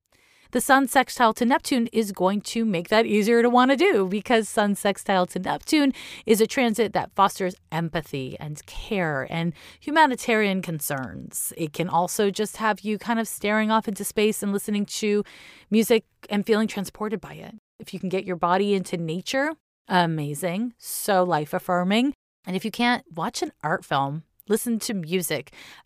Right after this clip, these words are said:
draw, paint, do whatever the fuck it is that entices your imagination.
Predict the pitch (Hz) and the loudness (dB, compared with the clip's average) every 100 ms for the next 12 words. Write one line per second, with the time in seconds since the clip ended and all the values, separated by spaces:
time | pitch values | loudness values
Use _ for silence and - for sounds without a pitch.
0 | - 165 190 180 - - - 175 - 160 | -10 6 8 8 4 -4 -2 -2 -2 -2
1 | 214 226 202 202 196 190 180 202 185 - | 2 4 2 0 0 0 2 2 2 -4
2 | _ 214 220 208 - 208 208 - 202 185 | _ 2 2 0 -2 -4 -2 -2 -2 0
3 | 180 170 165 180 160 156 165 180 - 107 | 0 0 -4 -4 -4 -4 -4 -6 -8 -10
4 | 101 | -12